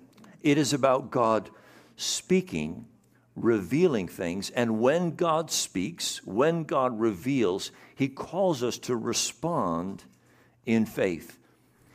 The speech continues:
Each week for the past three weeks, we've been talking about faith, and we've been mentioning just how important faith is. Your faith is the most important thing about you.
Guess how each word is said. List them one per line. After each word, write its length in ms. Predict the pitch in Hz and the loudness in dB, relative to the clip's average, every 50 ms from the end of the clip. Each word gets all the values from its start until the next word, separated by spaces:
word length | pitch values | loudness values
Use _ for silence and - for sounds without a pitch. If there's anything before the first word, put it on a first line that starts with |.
| - - | -20 -4
Each 260 | - 143 147 - - 104 | 0 2 2 2 2 0
week 300 | 117 135 139 135 - - | 2 4 4 2 0 -4
for 180 | - - 143 | -8 -4 -2
the 100 | 120 104 | 0 0
past 420 | - - 131 131 120 117 117 - - | 0 0 0 0 2 0 0 -4 -2
three 180 | 123 117 117 | 0 0 0
weeks, 400 | 107 101 123 131 120 - - - | 2 2 2 2 2 0 -4 -2
we've 160 | - 104 107 | 0 0 2
been 160 | 101 117 113 110 | 2 2 0 0
talking 520 | - - - 143 170 180 - 156 117 95 | -2 -8 -6 -4 -4 -4 -2 -2 -4 -2
about 260 | 92 101 101 95 82 | 0 0 0 0 -2
faith, 360 | - - 104 101 110 110 110 - - - - - - | -2 0 2 2 2 0 -4 -12 -18 -20 -18 -2 0
and 180 | 131 127 131 | 0 0 2
we've 220 | 127 139 143 131 117 | 2 2 2 4 2
been 220 | 135 131 123 123 | 2 2 2 0
mentioning 440 | 139 156 175 165 - - 131 113 98 | 2 0 0 0 0 0 0 0 2
just 220 | 101 160 151 - - | 2 0 0 0 -4
how 400 | - - 156 175 180 180 185 170 | -6 -2 0 2 4 4 4 2
important 600 | 143 - - - 156 160 160 127 107 113 - - - - - _ | 0 0 -2 2 2 2 2 0 -4 -6 -6 -8 -14 -20 -20 _
faith 460 | - - - 151 135 139 139 127 - | -20 -2 2 4 4 4 4 2 2
is. 480 | 135 143 131 104 85 78 - - - - - - - | 4 6 6 6 4 0 -4 -8 -10 -12 -16 -20 -12
Your 360 | - 113 107 131 143 165 175 - | -8 0 4 4 6 6 4 2
faith 400 | - 160 123 120 143 160 - - | 2 4 4 4 4 2 2 0
is 160 | 139 117 98 | 0 0 0
the 100 | 123 113 | 0 0
most 400 | 113 123 123 120 - - - - | 2 2 2 0 -2 -6 -6 -4
important 540 | 143 113 107 - - 151 139 123 117 120 - | -4 -4 -4 -2 -4 -2 -2 -2 -4 -6 -6
thing 640 | - - - - 131 123 123 120 117 117 - - - - - - | -12 -18 -6 -2 0 0 0 0 -2 -4 -8 -12 -18 -20 -12 -12
about 460 | 120 101 131 143 143 131 - - - | -8 -6 -6 -8 -8 -10 -12 -12 -12
you. 180 | 82 71 - | -12 -12 -12